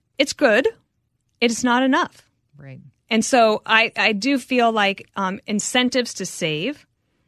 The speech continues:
Speaker 1: are important. And I think that you're going to see actually the Republicans introduce a bill next week as part of their, uh, tax cuts two point oh and trying to make the tax cuts permanent. But they're gonna try to do some things for, uh, incentivizing people to save.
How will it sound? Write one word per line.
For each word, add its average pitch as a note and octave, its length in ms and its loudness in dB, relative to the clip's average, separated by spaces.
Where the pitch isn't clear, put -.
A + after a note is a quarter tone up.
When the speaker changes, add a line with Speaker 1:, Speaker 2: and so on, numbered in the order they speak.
Speaker 1:
are G#3 140 2
important. F#3+ 480 -4
And G3 120 -2
I E3+ 60 -4
think G#3 180 -4
that G#3 80 -6
you're F#3+ 120 -6
going F#3 160 -4
to E3+ 40 -6
see G#3+ 220 -4
actually F3 240 -4
the F3 80 -4
Republicans E3+ 560 -6
introduce E3 340 -6
a D#3+ 80 -6
bill E3+ 240 -2
next D#3 300 -6
week F3+ 260 -4
as E3+ 140 -8
part E3+ 240 -2
of E3 40 0
their, D#3 220 0
uh, G3 200 -4
tax - 300 -2
cuts - 240 -2
two G#3+ 180 -2
point E3 300 -2
oh E3+ 320 0
and F#3 100 -4
trying F#3 200 2
to F3 60 -4
make E3 180 -4
the E3+ 100 -8
tax E3 300 -8
cuts E3 180 -6
permanent. A3 500 -2
But G3 120 0
they're F3+ 140 2
gonna F3 200 -2
try G3 200 -2
to F3 80 2
do G#3+ 220 0
some G3 200 -2
things F3 240 -4
for, E3+ 320 -6
uh, F3 120 -8
incentivizing E3+ 720 -4
people D#3+ 360 -6
to D3+ 120 -10
save. A#2+ 420 -8